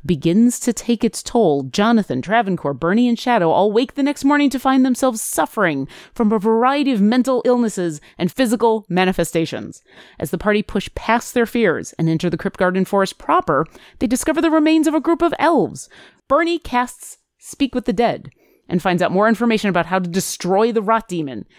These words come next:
as well as the fate of this group of adventurers. After giving the dead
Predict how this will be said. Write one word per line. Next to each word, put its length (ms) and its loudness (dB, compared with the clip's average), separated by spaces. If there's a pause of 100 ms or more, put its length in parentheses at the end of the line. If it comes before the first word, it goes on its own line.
(220)
as 140 -4
well 140 2
as 100 0
the 100 -4
fate 600 -4
of 140 -8
this 160 -2
group 180 -2
of 120 -2
adventurers. 720 -2 (320)
After 200 -4
giving 260 2
the 60 2
dead 400 0